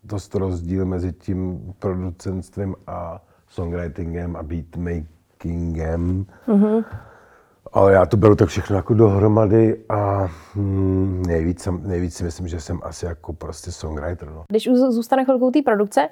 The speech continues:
Speaker 2: myslíš, že v dnešní době počítačů a všech možných pluginů a tak má ještě jako smysl třeba v tom mixu používat ty analogové krabice? Různý, když to řeknu takhle blbě?
Speaker 1: Hmm.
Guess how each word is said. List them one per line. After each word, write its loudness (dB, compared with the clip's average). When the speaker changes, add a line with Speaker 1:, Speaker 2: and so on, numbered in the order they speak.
Speaker 2:
myslíš, 4
že 6
v 0
dnešní 4
době 2
počítačů 2
a 0
všech -2
možných 2
pluginů 2
a 2
tak 0
má 2
ještě -2
jako 2
smysl 4
třeba 4
v -10
tom 2
mixu 2
používat 4
ty 2
analogové 2
krabice? 0
Různý, 4
když 4
to 6
řeknu 2
takhle 0
blbě? 2
Speaker 1:
Hmm. -8